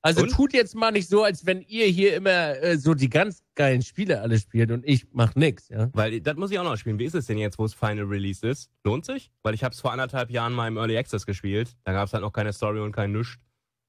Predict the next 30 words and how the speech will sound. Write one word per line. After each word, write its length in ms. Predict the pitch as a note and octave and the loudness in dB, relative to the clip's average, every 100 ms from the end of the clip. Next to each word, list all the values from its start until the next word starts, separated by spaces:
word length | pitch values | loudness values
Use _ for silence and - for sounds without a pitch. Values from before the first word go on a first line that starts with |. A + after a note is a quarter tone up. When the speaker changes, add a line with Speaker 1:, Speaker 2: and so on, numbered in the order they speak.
| _ _ _ _ _ _ - | _ _ _ _ _ _ 0
Speaker 1:
Also, 580 | C#3+ C#3 D3 B2+ A#2 F2+ | 0 2 4 4 2 -4
Subnautica 840 | - A#2 F#2+ G2+ B2 F#3+ A3 B3+ C4 | -2 -2 0 0 0 0 -2 -2 0
ist 240 | D#3 - | -2 0
eine 180 | B2 G2+ | 0 0
wirkliche 360 | G#2 A2+ A2+ | -2 -2 -6
Perle. 440 | E3 B3 B3 G#2+ G2 _ _ _ | -4 -4 -2 -4 -10 _ _ _
Speaker 2:
Ja? 120 | C3+ A3 _ _ _ _ - | -4 -4 _ _ _ _ 0
Speaker 1:
Ja. 220 | A2+ F#2+ - _ _ _ _ _ _ _ _ - | 2 0 -6 _ _ _ _ _ _ _ _ -2
Speaker 2:
Cool. 100 | - | 0
Speaker 1:
Also, 340 | C3 D3+ D3 | 2 4 2
ich, 160 | E3 D#3 _ _ | 0 -6 _ _
ich 280 | F3+ D#3+ - | -4 -4 -4
würd 200 | G3+ C4 - | -8 -8 -4
das 200 | A#3+ - | -4 -4
sogar 240 | B3+ C4+ | -4 -2
noch 160 | D4+ F#3 | -2 0
mal 140 | A#2+ | 0
spielen, 380 | A2 _ G#2+ G#2 | 0 _ -2 -2
so 120 | G#2 G#2 | -4 -6
gut 160 | G#2+ | -8
fand 220 | - G2 | -8 -8
ich 80 | G2+ | -8
das. 160 | - F#2+ - | -8 -12 -8
Also, 160 | - C#3 | -2 -2
ich 80 | F#3 | 0
fand's 240 | A#3+ G#3 | -2 -4
wirklich 260 | A3 F3+ D#3 | -6 -6 -6
sehr, 240 | F#3+ G#3+ | 0 0
sehr 180 | D3 A#2 | 2 -2
gut. 280 | G2+ G2+ | -2 -8